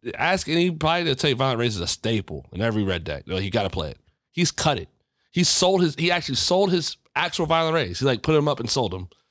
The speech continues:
which is insane 'cause all you play is red, Marcel. And he's like, "Yeah, I'm selling these. I don't need 'em." And he,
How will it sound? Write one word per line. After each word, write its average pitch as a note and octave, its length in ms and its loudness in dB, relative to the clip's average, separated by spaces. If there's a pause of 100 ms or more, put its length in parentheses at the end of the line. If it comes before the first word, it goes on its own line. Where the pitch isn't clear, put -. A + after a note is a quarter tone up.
(220)
which C#3 180 0
is A#2+ 140 -2 (100)
insane F#3+ 500 4
'cause C3 260 0 (280)
all C3 100 4
you C#3 80 2
play C#3 160 2
is A2+ 100 2
red, A2+ 160 2
Marcel. E2 440 -2 (440)
And C3 140 2
he's C#3+ 140 2
like, A#2 180 0
"Yeah, A2 140 2
I'm A2+ 80 -2
selling E2+ 260 -2
these. F2 140 -4
I G2 60 -2
don't E2 120 -4
need E2 120 -4
'em." F2 120 -8 (880)
And A2+ 340 -2
he, C3 200 -2